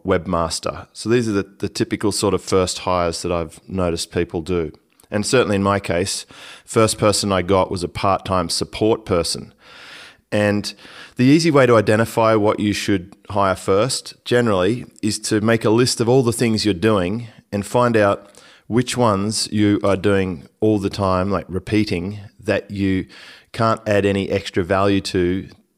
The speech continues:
that you could hire someone else to do. And also it could be the things you don't like doing. So in my case, uh, I had this business model where I was selling an affiliate product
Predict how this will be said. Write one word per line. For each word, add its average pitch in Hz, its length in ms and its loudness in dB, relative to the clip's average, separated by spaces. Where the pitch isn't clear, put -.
that 101 160 -2
you 98 100 -4
could 95 160 -4
hire 95 220 0
someone 90 260 -4
else 104 240 -2
to 90 60 -4
do. 80 180 -4
And 98 240 -4
also 113 320 2
it - 120 -2
could 107 100 0
be 98 100 0
the 92 80 0
things 92 320 -4
you - 80 -2
don't 92 240 0
like 90 400 -4
doing. 80 400 -6
So 104 240 2
in 101 80 2
my 113 160 2
case, 107 440 0
uh, 101 100 -2
I 98 180 2
had 113 180 0
this 98 240 -2
business 123 380 0
model 101 300 2
where 98 240 4
I 95 80 4
was 90 180 0
selling 117 380 2
an 95 60 -2
affiliate - 880 -2
product 90 500 -2